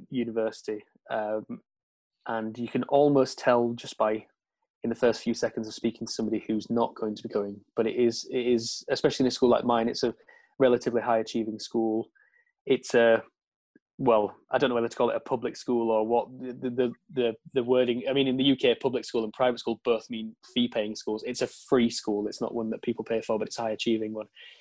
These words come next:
So most people go to university, but they'll be doing service jobs on the side. And, and most people go to university and do a, a,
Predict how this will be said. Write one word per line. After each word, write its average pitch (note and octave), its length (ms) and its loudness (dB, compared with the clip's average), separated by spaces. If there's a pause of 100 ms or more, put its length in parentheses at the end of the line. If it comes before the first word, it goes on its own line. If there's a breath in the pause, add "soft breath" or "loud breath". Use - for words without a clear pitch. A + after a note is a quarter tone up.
(160 loud breath)
So - 140 0
most B2+ 160 4
people A#2+ 120 6
go A#2 100 4
to A#2+ 100 0
university, A2+ 420 2
but A2 240 0
they'll G#2+ 100 0
be A2+ 100 -2
doing A2 340 0 (460 loud breath)
service A2 300 2
jobs A2 200 0
on A2 80 0
the A2 80 -2
side. G#2+ 380 2 (720 soft breath)
And, C#3 260 4
and C#3+ 140 4
most E3 180 4
people E3 160 2
go C#3+ 120 6
to C#3+ 120 0
university B2+ 440 4
and A#2 120 -2
do A#2+ 220 4 (380)
a, B2 100 2
a, A#2+ 60 -2